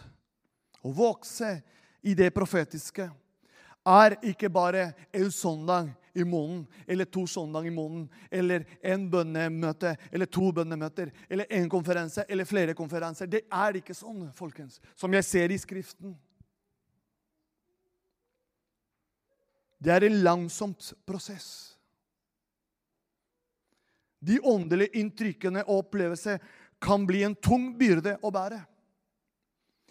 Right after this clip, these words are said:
Samtidig kan sår og vonde opplevelser fra fortiden gjøre det vanskelig å fungere i det profetiske på en sunn måte. Det er utrolig vanskelig for meg å stå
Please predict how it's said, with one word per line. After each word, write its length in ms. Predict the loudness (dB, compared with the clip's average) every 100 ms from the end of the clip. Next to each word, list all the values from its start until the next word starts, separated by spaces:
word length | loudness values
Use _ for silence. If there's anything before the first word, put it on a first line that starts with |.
| _ -4
Samtidig 540 | -2 0 -2 -2 -2 -4
kan 280 | -2 -2 -4
sår 380 | -2 0 2 -2
og 140 | -2
vonde 260 | -2 0 -2
opplevelser 560 | 0 0 0 -2 -4 -6 -10 -6
fra 220 | 2 2 4
fortiden 560 | -2 -2 -2 -4 -4 -6 -12 -6 0
gjøre 400 | 4 6 6 6
det 120 | 6
vanskelig 680 | 6 6 2 -4 -4 0 0 -2 2
å 80 | 2
fungere 800 | 8 6 6 2 6 6 6 6 4 0 -2
i 80 | 4
det 140 | 4 4
profetiske 760 | 2 4 2 0 -8 0 0 0 2
på 140 | 4
en 100 | 4
sunn 300 | 0 -2 -2 -2
måte. 380 | -4 -6 -10 -12 _ _ _ _ _ _ _ _ _ _ _ _ _ _ _ _ _ _ _ _ _ _ _ _ _ _ 0
Det 80 | 2
er 80 |
utrolig 400 | 2 -2 -2 -2
vanskelig 480 | -2 -4 -6 -8 -6
for 160 | -6 -8
meg 220 | -6 -4
å 60 | -4
stå 260 | -2 -2